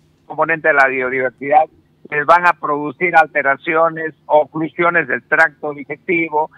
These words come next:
y van a perecer. Entonces hay una afección directa allí a la, a la, a la, a la fauna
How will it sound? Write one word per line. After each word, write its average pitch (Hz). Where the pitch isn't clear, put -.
y 156
van 151
a 143
perecer. 127
Entonces 151
hay 190
una 185
afección 147
directa 165
allí 135
a 131
la, 117
a -
la, -
a 123
la, 113
a 120
la 117
fauna 147